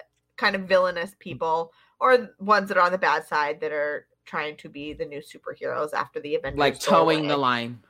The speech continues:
Speaker 2: Right,
Speaker 1: Yeah.
Speaker 2: right, right, right.
Speaker 1: Um, and they're led by Baron Zemo.
Speaker 2: So then is
Speaker 1: So
Speaker 2: this gonna be, is U S Agent gonna be part of this?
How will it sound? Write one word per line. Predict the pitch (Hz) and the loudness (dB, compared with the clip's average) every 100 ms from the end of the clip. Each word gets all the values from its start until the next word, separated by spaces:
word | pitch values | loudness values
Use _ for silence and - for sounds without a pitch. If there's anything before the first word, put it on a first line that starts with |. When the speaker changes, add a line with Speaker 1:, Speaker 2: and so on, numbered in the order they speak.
| - | -2
Speaker 2:
Right, | 131 113 | 2 2
Speaker 1:
Yeah. | 90 | 2
Speaker 2:
right, | 104 | 0
right, | 101 92 | -2 -4
right. | 82 - - | -10 -2 4
Speaker 1:
Um, | 190 175 | 4 4
and | 214 | 4
they're | 196 | 4
led | 196 190 190 | 4 4 4
by | 175 170 | 2 2
Baron | 156 147 151 | 2 0 -6
Zemo. | 135 127 - - - - - _ - _ - - | -14 -16 -16 -20 -20 -20 -20 _ -20 _ -20 -6
Speaker 2:
So | - 202 | 4 6
then | 202 202 | 8 6
is | 196 | 8
Speaker 1:
So | |
Speaker 2:
this | 190 196 - | 8 6 6
gonna | 190 180 | 4 6
be, | 180 175 170 | 6 6 2
is | 170 170 160 | 2 2 4
U | 175 | 2
S | 165 | 4
Agent | 170 165 196 190 | 2 2 0 0
gonna | 196 | 2
be | 196 | 2
part | 202 214 196 | 2 0 2
of | |
this? | 202 220 214 - | 2 0 0 -12